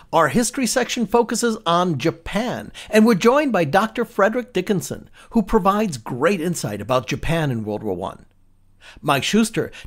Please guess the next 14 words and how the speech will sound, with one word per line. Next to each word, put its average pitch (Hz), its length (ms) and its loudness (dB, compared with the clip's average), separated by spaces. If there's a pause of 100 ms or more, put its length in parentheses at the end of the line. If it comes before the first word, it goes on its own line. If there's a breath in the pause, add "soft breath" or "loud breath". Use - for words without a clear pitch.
takes - 260 0
us 262 140 0
to - 140 -8
the 180 180 -2
Eastern 226 400 0
Front 113 380 -4
and 185 100 4
the 202 100 4
total 202 460 2
chaos 202 500 -6
there. 90 360 -14 (840 soft breath)
Doctor 165 380 2
Edward 156 300 2
Lengel 165 400 2